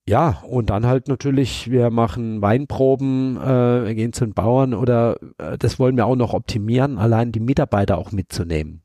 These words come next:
Ja, dass sie, um was geht's eigentlich? Und dass man dem Gast dann erzählen kann, die Story, das Storytelling sozusagen.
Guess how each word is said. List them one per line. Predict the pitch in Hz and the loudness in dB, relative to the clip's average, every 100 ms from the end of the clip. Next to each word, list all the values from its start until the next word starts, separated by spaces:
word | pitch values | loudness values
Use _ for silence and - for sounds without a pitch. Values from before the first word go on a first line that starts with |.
| - | -6
Ja, | 92 113 139 - | 0 0 0 -2
dass | 101 | -2
sie, | 110 104 120 - | -2 -2 -4 -6
um | 113 | 0
was | 104 107 - | 0 0 2
geht's | 123 135 - | 0 2 0
eigentlich? | - 101 90 80 80 | 0 0 0 -4 -4
Und | 98 | -4
dass | 95 - | -4 -4
man | 110 | -4
dem | 98 | -2
Gast | 107 123 - | 0 0 -2
dann | 123 | -2
erzählen | 110 - 110 110 | -2 0 2 2
kann, | 107 101 | 0 -2
die | 95 | -4
Story, | - 117 117 98 | -2 0 0 -2
das | - | -4
Storytelling | - 113 113 - 113 110 104 - | -2 0 0 0 0 0 -4 -8
sozusagen. | 110 101 110 101 98 95 | -6 -4 0 2 2 2